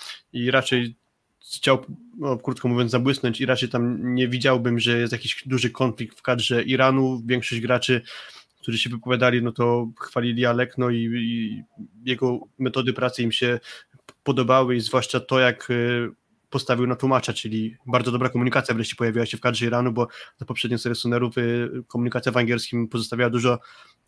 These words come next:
do życzenia, więc widać, że Aleknie przez to chociażby, że sprowadził tłumacza, bardzo zależy na tym, żeby ten, e, swój epizod w Iranie zakończyć, bo jak też powiedział na konferencji prasowej,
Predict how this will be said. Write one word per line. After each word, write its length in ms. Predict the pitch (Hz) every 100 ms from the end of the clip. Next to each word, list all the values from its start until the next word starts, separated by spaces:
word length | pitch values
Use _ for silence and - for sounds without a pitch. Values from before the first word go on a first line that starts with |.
| _
do 80 | 127
życzenia, 320 | 131 143 120
więc 180 | 107 107
widać, 200 | 127 160
że 100 | 139
Aleknie 400 | 139 143 143 143 -
przez 160 | - -
to 100 | 123
chociażby, 260 | 131 120
że 200 | 123 123
sprowadził 440 | - 127 123 120 117
tłumacza, 400 | 123 120 156 143
bardzo 300 | 120 131 127
zależy 280 | 123 127 120
na 80 |
tym, 120 | 123 120
żeby 180 | 113
ten, 200 | 110 117 - - - - _
e, 280 | 123 117 117
swój 240 | - 123
epizod 380 | 123 127 120 113
w 60 | 113
Iranie 440 | 127 123 123 117
zakończyć, 480 | 107 127 123 110 139
bo 180 | 120 139
jak 200 | 143 -
też 320 | 143 - - -
powiedział 300 | - 127 135
na 80 | 117
konferencji 420 | - 123 131 127
prasowej, 520 | 139 123 131 135 131